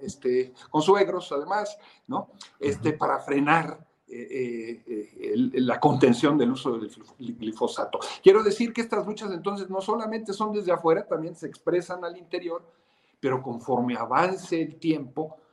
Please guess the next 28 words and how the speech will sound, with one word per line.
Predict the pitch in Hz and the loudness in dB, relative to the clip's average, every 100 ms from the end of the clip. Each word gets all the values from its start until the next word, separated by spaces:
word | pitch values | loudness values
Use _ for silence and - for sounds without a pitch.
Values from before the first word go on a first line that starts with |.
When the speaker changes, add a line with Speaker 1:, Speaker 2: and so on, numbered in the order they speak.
| _ _ - | _ _ -12
Speaker 1:
eh, | 113 107 107 113 - _ | -8 -4 -6 -6 -14 _
pues | 123 110 - | -6 -4 2
ese | 147 143 170 156 151 151 - _ | 2 4 6 6 6 4 -2 _
periodo | - 123 127 147 156 151 | 2 4 6 6 6 4
de | 127 127 117 113 107 - _ - _ | 4 2 2 -2 -8 -14 _ -20 _
eh, | - 110 110 113 110 | -10 -8 -6 -6 0
gracia, | 117 165 180 196 - 165 147 139 | 2 6 6 6 6 6 6 4
vamos | 139 143 139 | 2 0 -4
a | |
decirlo | 127 143 143 | -4 -2 -2
así, | 131 - 180 185 - | -4 -6 -6 -6 -8
eh, | 120 113 - | -6 -6 -6
que | 123 110 110 | -4 -4 -6
muchos | 113 151 - 160 | -4 -4 0 -2
movimientos, | 156 151 147 160 165 160 139 - - | 0 -2 0 0 0 0 -2 -4 -14
eh, | 110 104 | -18 -16
le | 104 104 | -14 -12
dieron | 104 127 147 151 147 - - _ - | -2 4 4 4 0 -6 -20 _ -4
al | 139 | 0
presidente, | 160 160 185 185 | 2 4 2 6
va | 196 | 8
a | 180 | 8
comenzar | 175 170 147 185 214 | 4 2 2 0 -2
a | 202 | -2
agotarse | 180 165 175 175 - | -2 4 4 4 2
y | 185 - | -2 -2
van | 123 147 156 | 0 2 2
a, | 156 | 0